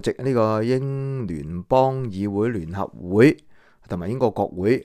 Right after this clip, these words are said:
呃，舉辦嗰個叫做 Westminster Seminar 啊，係西敏寺嘅研討會啊。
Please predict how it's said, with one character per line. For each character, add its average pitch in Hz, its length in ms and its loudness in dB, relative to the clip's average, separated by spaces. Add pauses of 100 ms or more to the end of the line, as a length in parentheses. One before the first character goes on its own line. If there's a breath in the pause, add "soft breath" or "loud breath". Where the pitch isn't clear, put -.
呃， 87 220 -10
舉 101 220 -2
辦 90 280 -4
嗰 107 280 -2
個 101 100 -6
叫 90 140 -8
做 90 180 -6
Westminster 117 720 -2
Seminar 110 580 2
啊， - 200 -8 (420 soft breath)
係 95 120 -6
西 131 200 0
敏 104 120 -2 (120)
寺 113 100 -6
嘅 113 100 -2
研 82 160 -8
討 95 200 -6
會 80 140 -6
啊。 78 180 -12